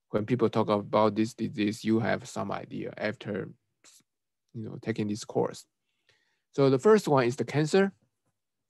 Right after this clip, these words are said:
skin cancer. Skin cancer is the overproduction of these cancer cells. And, um, there are three major types of the skin cancer cells. Uh,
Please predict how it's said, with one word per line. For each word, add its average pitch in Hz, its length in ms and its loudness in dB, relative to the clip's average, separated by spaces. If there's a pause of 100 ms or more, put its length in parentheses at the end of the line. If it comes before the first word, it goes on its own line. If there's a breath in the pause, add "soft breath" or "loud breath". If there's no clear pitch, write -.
skin - 380 4
cancer. 165 500 2 (960)
Skin 214 340 2
cancer 165 600 8 (100)
is 127 300 6
the 120 320 4 (100)
overproduction 139 720 2
of 120 180 2
these 123 340 0
cancer 131 340 0
cells. 151 540 2 (760 soft breath)
And, 123 400 4
um, 120 360 4 (920)
there 139 400 10
are 127 500 8 (300)
three 165 200 10
major 190 280 6
types 117 280 2
of 110 120 -8
the 104 240 -4
skin 123 420 -2
cancer 123 460 0
cells. 120 520 2 (1160 soft breath)
Uh, 110 340 -2